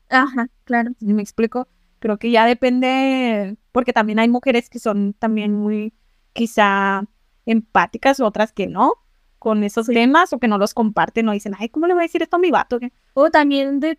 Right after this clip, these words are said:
Speaker 1: o sea, de pronto que no hay mucha empatía por parte de las mujeres en cuanto a, bueno, yo he visto muchos esos comentarios de que dicen, "Ay, se le ve toda la toalla".
Speaker 2: Ay,
Speaker 1: Son
Speaker 2: sí.
Speaker 1: cosas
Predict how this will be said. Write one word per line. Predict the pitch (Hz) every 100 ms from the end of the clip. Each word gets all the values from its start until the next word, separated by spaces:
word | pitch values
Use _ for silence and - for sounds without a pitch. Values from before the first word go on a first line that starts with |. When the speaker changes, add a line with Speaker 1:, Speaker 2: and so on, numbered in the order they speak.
| -
Speaker 1:
o | 254
sea, | 262 262
de | 233
pronto | 226 233 262
que | 302
no | 262
hay | 226 226
mucha | 247 277
empatía | 285 277 - 226 220 233
por | 269
parte | 247 226 -
de | 240
las | 269 269
mujeres | 247 247 220 214 240 -
en | 269
cuanto | 262 233 -
a, | 220 208
bueno, | 254 247
yo | 233 233
he |
visto | 226 277 311
muchos | 302 320 302
esos | 302
comentarios | 330 302 262 220 220 247 - -
de | 233 226
que | 226 214 208 196 190 190 226 _ _ _ _ _ -
dicen, | 240 240
"Ay, | 220
se | 233 277
le |
ve | 247
toda | 233 254
la | 277
toalla". | 269 226 220 233 254
Speaker 2:
Ay, | 226 254 302 302
Speaker 1:
Son | 277 277
Speaker 2:
sí. | 277
Speaker 1:
cosas | 277 311